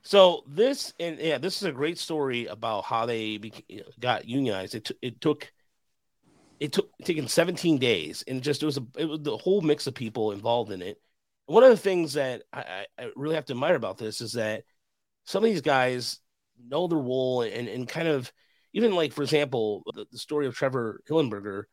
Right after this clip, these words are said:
you got a signing bonus of a thousand dollars. And take that and take some money out for, out for, for taxes too, which they mentioned in the story. I mean,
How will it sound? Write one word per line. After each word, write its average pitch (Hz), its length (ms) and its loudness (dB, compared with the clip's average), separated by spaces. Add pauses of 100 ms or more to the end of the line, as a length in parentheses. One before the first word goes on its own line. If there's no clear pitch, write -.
(520)
you 208 100 4
got 208 40 8
a - 40 2
signing 220 240 4
bonus 165 180 -2
of 123 60 -4
a 101 40 -8
thousand 143 600 0
dollars. 110 640 -4 (560)
And 143 240 -4
take 208 220 4
that 180 220 4
and 143 120 -10
take 196 160 0
some 147 320 0
money 151 240 2
out 139 240 -2
for, 117 260 -8 (100)
out 123 220 -2
for, 107 80 -16 (140)
for 117 160 -16
taxes 151 460 0
too, 143 120 -2
which 123 160 -2
they 123 60 -2
mentioned 120 300 -2
in - 20 -6
the 85 80 -8
story. 98 540 -2 (1080)
I 151 40 -2
mean, 139 320 4